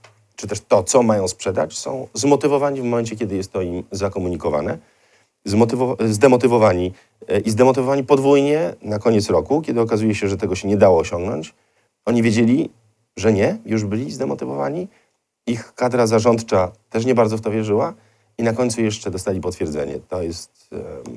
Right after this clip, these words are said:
gwóźdź do trumny budowania takiej mądrej kultury, e, opartej o efektywność, ale niestety się zdarza. Mamy, em, pytanie,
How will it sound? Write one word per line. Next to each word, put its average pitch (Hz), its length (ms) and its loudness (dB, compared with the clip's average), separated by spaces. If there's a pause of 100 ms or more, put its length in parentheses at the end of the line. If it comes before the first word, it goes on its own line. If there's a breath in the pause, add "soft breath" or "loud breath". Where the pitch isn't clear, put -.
(300)
gwóźdź 90 600 -6
do 87 180 -8
trumny 82 400 -6
budowania 73 520 -6 (600)
takiej 92 280 -12
mądrej 85 340 -4
kultury, 85 460 -6 (1200 soft breath)
e, 69 300 -8
opartej 90 420 0
o - 20 0
efektywność, - 720 -6
ale 98 160 -8
niestety 95 420 -8
się 90 120 -12
zdarza. - 340 -8
Mamy, 98 240 -8
em, - 80 -10 (460)
pytanie, 123 460 -6